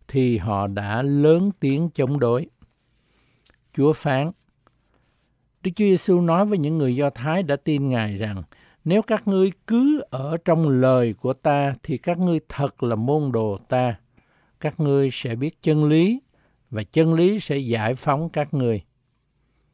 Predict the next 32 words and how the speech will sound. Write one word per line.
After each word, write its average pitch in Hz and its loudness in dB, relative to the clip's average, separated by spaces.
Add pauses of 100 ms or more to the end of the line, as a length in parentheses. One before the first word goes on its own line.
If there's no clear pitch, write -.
(340)
Những 143 -2
người 120 0
Do 117 -2
Thái 131 -4
nói, 147 -4 (680)
"Chúng 214 -4
tôi 208 4
là 156 4
dòng 131 2
dõi 127 2
Abraham, 165 0
chưa 220 2
từng 135 0
làm 127 2
nô 170 2
lệ 113 -2
ai. 143 -2 (360)
Sao 175 -2
Thầy 123 -2
lại 110 -6
nói 139 -2
các 180 -6
ngươi 156 0
sẽ 135 -6
được 117 -6
tự 107 -8
do?" 131 2 (1200)
Đức 139 -8
Chúa 156 0
Giêsu 135 0
đáp, 127 -2 (800)
"Thật, - 0